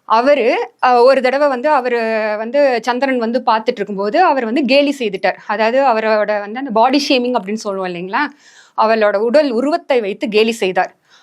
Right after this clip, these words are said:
ஆக, நம்ம விநாயகர் பெருமான் சும்மா இருப்பாரா? அவர் தான் மூலப்பொருளானாச்சே இல்லையா? அவருக்கு தான் வந்து யானை முகமும் மனித உடலும் வந்து அவருக்கு அமை-, அமைக்கப்பட்டவர்.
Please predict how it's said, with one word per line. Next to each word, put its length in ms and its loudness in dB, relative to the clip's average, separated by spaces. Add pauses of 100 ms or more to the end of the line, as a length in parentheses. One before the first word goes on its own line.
ஆக, 400 2
நம்ம 220 0
விநாயகர் 360 0
பெருமான் 280 2
சும்மா 240 0
இருப்பாரா? 540 2
அவர் 220 0
தான் 140 0
மூலப்பொருளானாச்சே 1000 0 (120)
இல்லையா? 300 0 (240)
அவருக்கு 360 0
தான் 160 0
வந்து 200 -4
யானை 320 -2
முகமும் 400 -4
மனித 320 2
உடலும் 400 -4
வந்து 320 -4
அவருக்கு 320 0
அமை-, 200 0
அமைக்கப்பட்டவர். 640 -2